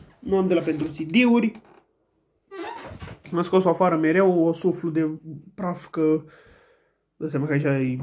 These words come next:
se suflă, e mereu praf. Aici unde stă ea. Am internet de la Digi. Și tastatura mea arată cam așa.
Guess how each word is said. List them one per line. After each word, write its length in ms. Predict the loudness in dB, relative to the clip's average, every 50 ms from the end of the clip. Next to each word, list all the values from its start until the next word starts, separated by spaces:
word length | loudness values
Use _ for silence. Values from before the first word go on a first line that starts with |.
| -10 -12
se 80 | -16 -14
suflă, 580 | -12 -10 -6 -2 0 2 2 2 0 0 -2 -4 -2 0
e 100 | 2 2
mereu 240 | 4 4 4 2
praf. 440 | 2 2 2 2 2 0 -4 -12 -18 -20 -20 _ _ _ -20 -20 -20 _ _ _ _ _ _ _ _ -8
Aici 160 | -6 -4 -2
unde 440 | -2 0 0 0 0 0 -2 -4 -6 -10 -10
stă 140 | _ -4
ea. 440 | 0 2 2 2 2 0 -2 -6 -14 _ _ _ _ _ _ _ _ _ _ _ _ _ _ _ _ _ _ _ _ _ _ _ _ _ _ _ _
Am 180 | -2 0 2
internet 560 | 2 4 4 4 4 4 4 4 2 -2 -10 -8
de 160 | -2 0 0
la 220 | 2 0 -2 -4 -6 -6 -2
Digi. 540 | 0 0 0 0 0 -2 -2 -4 -4 -6 -10 _ _ _ _ _ _ -20 -20 _ -20 -20 -20 -18 -18 -18 -18 -20 -20 -20 -20 -20 _ _ _ _ -14 -14 -14 -14 -14 -16 -16 -14 -14 -14 -14 -14 -14 -14 -16 -16 -18 -18 -20 -20 -20 -20 -20 -20 -18 -14 -10 -8 -8 -6 -6 -6 -6 -6 -6 -8 -10 -10 -12 -16 -20 -20 -20 -20 -20 -20 -20 -20 -18 -14 -12 -10 -10 -4 0 0 2 2 0 -2 -2 0 0 0 -2 -4 -2 0 2
Și 220 | 2 4 4 2 2 2 2 2 2 2 2 0 0 0 -2 0 0 0 2
tastatura 420 | 2 2 0 0 2 4 6 6 6
mea 220 | 6 4 4 4
arată 240 | 4 2 0 -2 -2
cam 160 | -2 -2 0
așa. 580 | 0 0 0 -2 -4 -2 0 0 0 0 -2